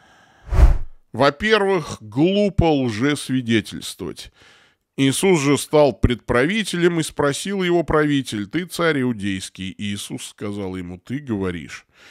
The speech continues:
И когда обвиняли его первосвященники и старейшины. Ну вот, другие Евангелия позволяют нам реконструировать этот разговор полнее. То есть мы можем не сомневаться в том, что Пилат был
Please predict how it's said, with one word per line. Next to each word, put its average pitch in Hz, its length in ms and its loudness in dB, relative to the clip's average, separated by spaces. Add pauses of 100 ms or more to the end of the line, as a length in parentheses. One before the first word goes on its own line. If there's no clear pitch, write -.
(260)
И - 80 -10
когда 139 320 4
обвиняли 135 600 2
его 170 280 2
первосвященники 139 1200 -4
и 101 80 -6
старейшины. 92 840 -8 (460)
Ну 180 180 -4
вот, 202 280 6
другие 185 640 0
Евангелия 175 720 2
позволяют 165 600 0
нам 165 220 2
реконструировать 156 920 -2
этот 120 200 -6
разговор 139 640 -2
полнее. 139 840 0 (240)
То 135 60 -8
есть 110 140 -8
мы 180 120 -2
можем 208 300 2
не 196 100 0
сомневаться 151 760 -2
в - 40 -20
том, 123 220 -10
что - 160 -12
Пилат 170 480 2
был 139 320 -2